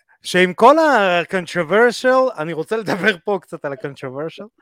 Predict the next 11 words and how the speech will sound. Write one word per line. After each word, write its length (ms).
אה, 460
ויילי 520
נגד 320
אמנדה 380
למוס, 540
אה, 280
unanimous 480
decision, 760
אני 240
אקריא 420
את 140